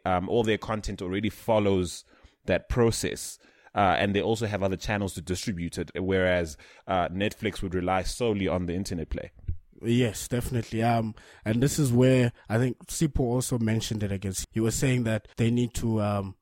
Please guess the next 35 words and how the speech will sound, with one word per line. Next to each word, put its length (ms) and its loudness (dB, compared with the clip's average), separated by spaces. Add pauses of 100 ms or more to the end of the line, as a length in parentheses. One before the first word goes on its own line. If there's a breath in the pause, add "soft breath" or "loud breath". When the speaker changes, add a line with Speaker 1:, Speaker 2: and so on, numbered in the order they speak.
Speaker 2:
basically 460 -2
put 300 -2
in 120 0
place 300 0
a 160 -6
team 380 -2
that 200 -4
will 220 -4 (160)
train 540 -2 (300 soft breath)
the 80 -4
Netflix 600 -4
guys 420 -4 (340 soft breath)
to, 340 -2
um, 320 -6 (100)
you 80 -6
know, 140 -4
do, 280 -4 (220)
go 160 0
through 220 -2
all 180 -2
these, 320 -6
uh, 160 -4 (380)
processes 580 0
of, 180 -4 (300 loud breath)
of 220 -2
re-rating 640 2 (120)
and 160 -4
basically 600 -2 (220 loud breath)
having, 240 4
like, 160 0
a 40 2
local 360 4
operation. 640 0 (180)
But 240 0 (400 soft breath)
again, 480 2